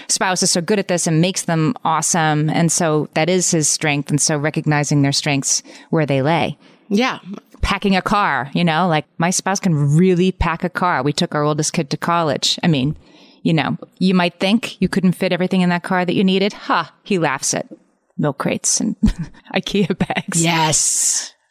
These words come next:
Speaker 2: My husband loves to pack a trunk. Oh, he, I'm terrible at it.
Speaker 1: I kinda do also, but my husband is like, "I got this." Like the cracking the knuckles thing.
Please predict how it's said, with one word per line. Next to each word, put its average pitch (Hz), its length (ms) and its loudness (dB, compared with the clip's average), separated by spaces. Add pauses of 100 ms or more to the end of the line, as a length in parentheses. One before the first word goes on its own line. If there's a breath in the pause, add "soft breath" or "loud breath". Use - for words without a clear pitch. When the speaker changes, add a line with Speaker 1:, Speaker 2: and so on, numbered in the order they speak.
(140)
Speaker 2:
My 190 140 0
husband 196 640 2
loves 170 500 2
to 170 100 -4
pack 165 200 -2
a 165 60 0
trunk. 147 340 -2 (140)
Oh, 226 160 4
he, 185 220 4
I'm 240 180 0
terrible 254 480 2
at 147 160 0
it. 147 180 -2 (360)
Speaker 1:
I 262 60 -4
kinda 269 240 0
do 226 160 4
also, 214 500 2
but 170 320 0
my 170 240 0
husband 160 260 0
is 151 80 -2
like, 156 140 -2
"I - 120 0
got - 220 -4
this." 196 300 -2
Like 175 140 -2
the 175 80 -2
cracking 175 340 0
the 165 80 4
knuckles 165 400 0
thing. 220 300 2